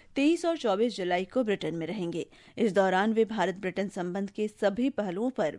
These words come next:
व्यापक चर्चा करेंगे। वहीं मालदीव के राष्ट्रपति डॉक्टर मोहम्मद मोइजू के निमंत्रण पर प्रधानमंत्री पच्चीस और छब्बीस जुलाई को मालदीव की यात्रा पर रहेंगे।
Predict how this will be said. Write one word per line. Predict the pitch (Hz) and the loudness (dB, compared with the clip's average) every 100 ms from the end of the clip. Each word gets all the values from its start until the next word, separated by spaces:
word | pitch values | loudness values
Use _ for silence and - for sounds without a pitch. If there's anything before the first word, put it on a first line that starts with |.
| - | -6
व्यापक | 226 254 - 285 | -2 0 0 -2
चर्चा | 190 160 165 | -4 -6 -8
करेंगे। | - 156 156 156 147 _ - - - | -6 -6 -6 -6 -8 _ -20 -12 2
वहीं | 233 254 | 6 8
मालदीव | 233 233 233 269 | 8 6 6 2
के | 277 | 4
राष्ट्रपति | 226 220 - 214 233 | 4 4 0 0 0
डॉक्टर | 202 196 226 190 | 2 0 -2 -2
मोहम्मद | 208 196 196 | -2 -2 -2
मोइजू | 185 185 185 196 | -2 -4 -2 -4
के | 180 | -4
निमंत्रण | 175 180 208 214 | -4 -4 -2 -4
पर | 220 220 | -2 -4
प्रधानमंत्री | 180 208 180 180 180 185 208 269 - - - | -4 -4 -2 -2 -2 -2 -2 -4 -8 0 4
पच्चीस | 254 - 302 320 | 4 4 0 2
और | 311 | 0
छब्बीस | - 185 202 - | 0 0 0 -2
जुलाई | 175 175 220 | -2 0 0
को | - 233 | 0 0
मालदीव | 202 180 185 240 | 2 0 2 2
की | - 160 | 2 -4
यात्रा | - 160 | -2 -4
पर | 160 165 | -2 -2
रहेंगे। | 180 175 175 | -2 -2 -2